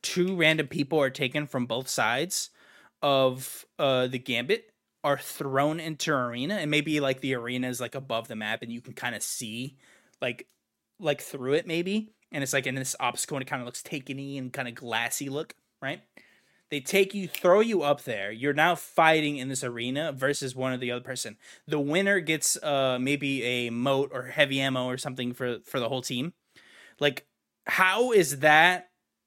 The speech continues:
not in the game already? Like, I feel like that would be, boom, awesome. I feel like that'd be sick. Like, it, it's kinda like a work on, um, uh, if you ever played, H-, w-, you know, like, Warzone and you die, you get to go to the gulag to, like, get another life.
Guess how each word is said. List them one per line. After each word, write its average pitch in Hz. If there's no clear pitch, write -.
not 160
in 151
the 147
game 139
already? 110
Like, 170
I 196
feel 247
like 208
that 156
would 156
be, 127
boom, 127
awesome. 151
I 143
feel 165
like 143
that'd 127
be 110
sick. -
Like, 135
it, -
it's 156
kinda 196
like 196
a 170
work 160
on, 151
um, 117
uh, 139
if 139
you 180
ever 170
played, 156
H-, -
w-, 147
you 156
know, 143
like, 135
Warzone 143
and 127
you 113
die, 113
you 123
get 117
to 120
go 113
to -
the 104
gulag 113
to, 117
like, 104
get 120
another 110
life. 123